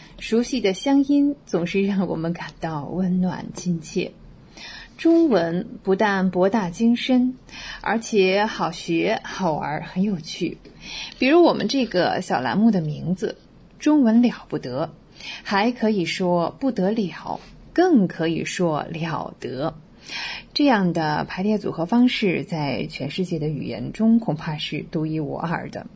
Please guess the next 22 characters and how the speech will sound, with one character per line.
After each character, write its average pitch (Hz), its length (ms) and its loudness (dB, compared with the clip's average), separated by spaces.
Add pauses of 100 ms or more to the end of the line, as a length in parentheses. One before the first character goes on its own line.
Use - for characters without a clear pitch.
(760)
那 320 120 2
在 320 140 4
每 226 120 2
期 214 140 -8
节 196 140 0
目 220 120 2
当 254 240 4
中 269 280 4
呢， 160 200 0
我 135 100 -2
们 160 220 -2
一 220 120 0
起 180 240 -6
来 147 340 -4
聊 175 260 0
一 202 120 0
聊 139 440 -4
中 277 200 2
文 262 160 6
学 175 280 -2
习 151 240 -6
的 - 380 -4